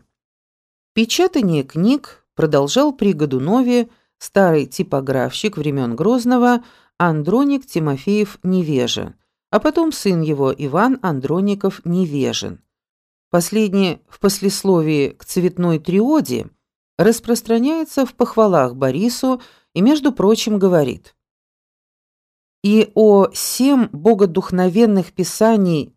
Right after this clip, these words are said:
трудолюбственном деле тщание велие имел, и с прилежным усердием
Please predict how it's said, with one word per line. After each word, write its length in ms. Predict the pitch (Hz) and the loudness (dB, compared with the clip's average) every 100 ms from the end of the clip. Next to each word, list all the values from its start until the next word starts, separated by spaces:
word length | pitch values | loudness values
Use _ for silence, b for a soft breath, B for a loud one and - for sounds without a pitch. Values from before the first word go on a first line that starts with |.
| _ | _
трудолюбственном 1080 | - 214 185 208 240 196 - 185 175 175 170 | -2 0 2 2 2 -2 -6 -2 0 0 -2
деле 460 | 170 214 202 185 160 | 2 2 4 2 0
тщание 760 | - - 208 214 202 190 175 | -6 0 2 2 2 0 0
велие 680 | 147 190 185 165 160 156 170 | 0 2 2 2 0 0 -2
имел, 420 | 147 139 107 - _ _ _ _ _ _ - | -2 -2 -4 -8 _ _ _ _ _ _ 0
и 100 | 202 | 0
с 100 | - | 2
прилежным 640 | 214 214 247 240 233 233 202 | 0 2 2 2 2 2 0
усердием 840 | 214 - 233 190 196 214 196 | -4 0 0 0 0 2 2